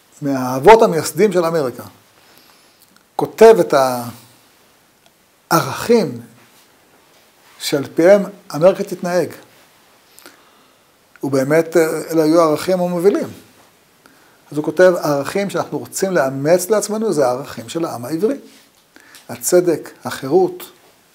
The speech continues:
המשפט, הצלם אלוקים שבאדם, האמונה." הוא אומר, "מדינה בלי אמונה לא תחזיק.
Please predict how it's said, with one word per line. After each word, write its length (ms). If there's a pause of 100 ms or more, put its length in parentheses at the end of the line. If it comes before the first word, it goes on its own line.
(960)
המשפט, 1400 (2500)
הצלם 400
אלוקים 320
שבאדם, 520 (220)
האמונה." 560 (1500)
הוא 100
אומר, 160
"מדינה 360
בלי 260
אמונה 320
לא 80
תחזיק. 420